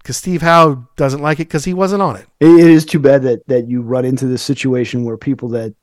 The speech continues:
Speaker 2: have been in bands for a million years, like, they just can't, they just can't stand each other. They just can't work together anymore. And it is too bad because, like you said, this, this record was huge, and there, I think there still is an audience for it,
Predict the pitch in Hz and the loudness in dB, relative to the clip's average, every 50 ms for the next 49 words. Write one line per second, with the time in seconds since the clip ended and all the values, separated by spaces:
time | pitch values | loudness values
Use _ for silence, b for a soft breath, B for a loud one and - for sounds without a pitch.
0 | _ - 139 156 147 120 156 160 160 160 143 123 143 139 135 139 135 131 131 - | _ 0 0 0 2 4 6 6 8 6 6 4 2 0 0 -2 -2 -4 -4 -4
1 | 135 131 127 131 131 131 131 127 131 131 131 113 117 123 113 - 127 123 120 135 | -6 -4 -4 -2 -4 -4 -4 -4 -4 -4 -4 -4 -6 -8 -8 -8 -8 -8 -6 -6
2 | 131 113 - - - 135 127 123 120 117 - - _ _ - 135 135 117 110 - | -6 -6 -8 -8 -6 -6 -4 -4 -6 -8 -10 -12 _ _ -6 -4 -4 -4 -6 -4
3 | - 127 117 104 - - 127 127 131 123 107 - - 107 107 104 104 110 110 110 | -4 -4 -4 -4 -4 -2 0 0 0 0 -2 -4 -8 -8 -6 -4 -4 -4 -4 -4
4 | 120 127 113 - - - 143 131 120 117 120 123 117 - - 113 117 113 110 110 | -6 -8 -10 -6 -4 -2 -2 0 0 -2 -2 -4 -4 -4 -6 -6 -4 -4 -4 -4
5 | 110 107 110 110 110 110 110 113 110 107 - b b b b b b b - 127 | -6 -6 -6 -6 -8 -8 -8 -8 -8 -10 -10 b b b b b b b -2 0
6 | 135 131 131 127 135 147 143 123 - - 139 127 117 131 123 113 120 117 117 110 | 2 2 2 4 4 4 4 2 0 -2 -2 0 0 -2 -4 -4 -4 -6 -8 -8
7 | 117 123 107 - 135 127 123 117 110 107 - - - - 123 117 120 107 - 139 | -8 -10 -8 -6 -6 -4 -4 -4 -4 -6 -10 -6 -2 -2 -2 -2 -2 -2 -2 -2
8 | 131 113 123 135 127 - - - 147 143 - - 143 135 - 131 123 117 110 - | 0 0 -2 -4 -4 -6 -4 -4 -4 -2 0 0 0 0 0 -2 -6 -6 -8 -6
9 | - 151 151 147 143 120 123 120 123 120 120 123 127 123 - 147 135 - 131 113 | 0 4 4 4 4 4 0 -2 -2 -4 -2 -2 -4 -2 0 0 0 0 -4 -6
10 | - - - 151 139 139 127 139 143 120 120 117 - - 107 127 139 143 131 120 | -8 -4 -2 0 0 0 0 -2 -2 -2 -4 -8 -8 -4 -2 0 0 0 0 -2
11 | 107 101 - - - 110 113 110 110 104 95 | -6 -10 -12 -10 -8 -8 -6 -6 -6 -8 -10